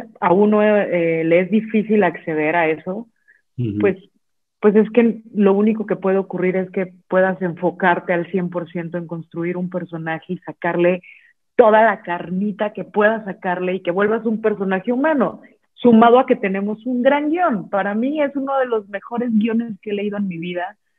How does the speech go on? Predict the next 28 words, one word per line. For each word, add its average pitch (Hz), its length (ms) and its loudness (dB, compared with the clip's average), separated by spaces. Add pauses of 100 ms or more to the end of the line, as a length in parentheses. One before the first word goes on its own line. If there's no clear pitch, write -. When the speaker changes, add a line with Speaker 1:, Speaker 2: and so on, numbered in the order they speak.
(240)
Speaker 1:
y - 100 -8
que 196 120 2
tiene 240 300 6
un 277 220 10
arco 226 340 4
de 226 60 6
los 175 160 0
personajes 185 640 -8
así 196 480 -6 (220)
y 208 100 -8
que 180 320 0 (180)
lo 208 180 6
leías 220 520 6
y 226 80 0
era 208 120 2
muy 240 280 -2
claro 226 300 2
dónde 214 220 -2
empezaba 190 400 -6
y 196 40 -4
dónde 208 180 -6
terminaba 175 480 -6
Amada 185 360 -4
Díaz, 175 340 -4
¿no? 160 180 -10
En 170 120 -6
mi 143 100 -8
caso. 196 440 -8